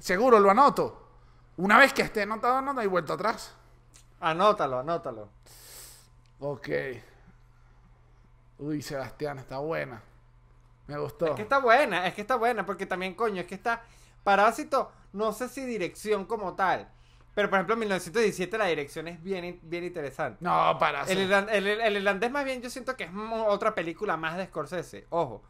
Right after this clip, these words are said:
Speaker 2: Pero, por ejemplo, Joker también es una película que está muy bien dirigida.
Speaker 1: No, pero aquí está, aquí,
Speaker 2: Y
Speaker 1: aquí está quitándole mérito a Parásito y todo el ritmo que logra esa película es porque el, está pensada desde el momento de dirección.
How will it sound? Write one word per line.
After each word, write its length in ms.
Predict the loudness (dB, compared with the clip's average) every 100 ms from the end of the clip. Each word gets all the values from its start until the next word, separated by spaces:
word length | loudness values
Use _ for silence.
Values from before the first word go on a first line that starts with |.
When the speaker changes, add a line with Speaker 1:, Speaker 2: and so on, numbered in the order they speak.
| -20 -20 -20 -20 _ 2
Speaker 2:
Pero, 200 | 4 6
por 100 | 4
ejemplo, 200 | 2 0 6
Joker 340 | 4 4 -2
también 320 | -2 -2 -4
es 100 | -6
una 220 | -6 -6
película 440 | -4 -6 -6 -6 -6
que 80 | -8
está 200 | -8 -6
muy 160 | -6
bien 140 | -8 -8
dirigida. 500 | -10 -8 -10 -10 -12 _ -20 -20 -20 -12
Speaker 1:
No, 280 | 0 2 2
pero 120 | 0
aquí 120 | -2
está, 240 | -2 0 0
aquí, 100 | -2
Speaker 2:
Y 220 | -4 -8 -18 -14
Speaker 1:
aquí 140 | -12 -8
está 160 | -6
quitándole 360 | -4 -2 -2 -4
mérito 300 | -4 -6 -4
a 80 | -4
Parásito 640 | -4 -6 -6 -6 -6 -6 -8 -20 -20 -20 -18 -10
y 140 | -6
todo 240 | 0 2 2
el 80 |
ritmo 300 | 0 -4 -4
que 80 | -4
logra 200 | -4 -4
esa 120 | -4 -6
película 340 | -6 -6 -6
es 60 | -4
porque 220 | -6 -6
el, 260 | -6 -10
está 180 | -8 -8
pensada 460 | -8 -8 -4 -2 0
desde 120 | -2
el 60 | -6
momento 300 | -10 -12 -8
de 60 | -8
dirección. 380 | -8 -12 -14